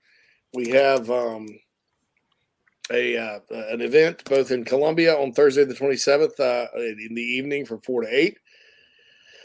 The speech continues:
And also in Charleston, uh, from twelve to four, uh, on, on that Saturday, we have, uh,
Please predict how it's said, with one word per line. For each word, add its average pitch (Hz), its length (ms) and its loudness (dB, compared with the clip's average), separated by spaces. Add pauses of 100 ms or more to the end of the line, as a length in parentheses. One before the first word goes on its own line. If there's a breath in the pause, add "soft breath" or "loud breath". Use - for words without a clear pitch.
(320 soft breath)
And 165 160 6
also 165 380 8
in 151 120 2
Charleston, 190 720 6
uh, 143 200 4
from 135 180 -4
twelve 139 320 6
to 123 80 -4
four, 160 600 10 (160)
uh, 123 440 2
on, 127 240 -4
on 127 220 -6
that 123 180 -6
Saturday, 135 840 2
we 123 180 -6
have, 117 380 0
uh, 110 320 -4